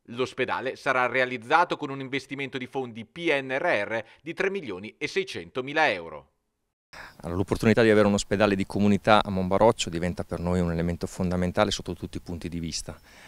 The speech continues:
Speaker 2: Non voglio entrare nel merito di quelle che s-, possono essere gli approfondimenti lavorativi e dei posti di lavoro che si possono creare, ma sicuramente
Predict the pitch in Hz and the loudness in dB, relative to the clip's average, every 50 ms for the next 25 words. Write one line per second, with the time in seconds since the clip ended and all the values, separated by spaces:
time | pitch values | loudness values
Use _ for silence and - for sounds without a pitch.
0 | - - - - _ - 92 87 95 90 87 92 98 110 113 113 107 101 107 107 | -20 -20 -20 -18 _ -8 -6 -4 -2 -2 0 2 4 4 4 4 4 2 2 2
1 | 104 104 95 98 101 107 107 - - 98 92 - - 95 95 - 95 - - - | 2 2 2 2 2 2 0 0 -4 -6 -6 -4 -4 -4 -4 -4 -6 -8 -8 -8
2 | - 98 92 - - 98 92 101 - - 98 92 90 87 90 90 - 95 - - | -8 -8 -6 -6 -4 -4 -4 -4 -4 -4 -4 -2 -2 -2 -4 -6 -8 -10 -10 -8
3 | 95 90 90 90 95 95 - 101 92 90 90 92 90 87 - - 107 107 98 98 | -6 -4 -2 -2 -2 -2 -2 -2 -2 0 0 0 -2 -2 -2 -2 -2 0 2 2
4 | 90 90 87 - 98 98 - - 90 90 87 92 90 95 101 - - - 85 - | 2 0 0 -2 -2 -4 -4 -4 -4 -2 0 0 0 0 0 -2 -2 -4 -6 -6
5 | - - 92 - - 92 87 - - 85 87 82 80 80 78 80 - - - - | -6 -6 -6 -6 -4 -6 -6 -6 -2 0 2 2 2 2 -2 -4 -6 -6 -8 -8
6 | - - 92 90 95 104 104 - 110 90 | -6 -4 -2 0 0 0 2 2 0 0